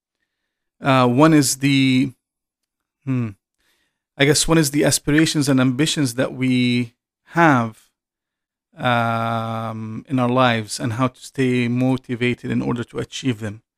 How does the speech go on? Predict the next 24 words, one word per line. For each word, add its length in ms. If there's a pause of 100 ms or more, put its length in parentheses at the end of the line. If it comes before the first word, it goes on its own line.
(380)
And 160
the 60
other 140
meaning 340
has 340
to 120
do 180
with, 600
um, 880 (480)
you 100
know, 120
spirituality 1080
and, 380 (800)
um, 1040
spiritual 440
topics, 540
which 180
I 60
really 260
enjoy 220
talking 320
about. 220
So, 320 (520)
um, 560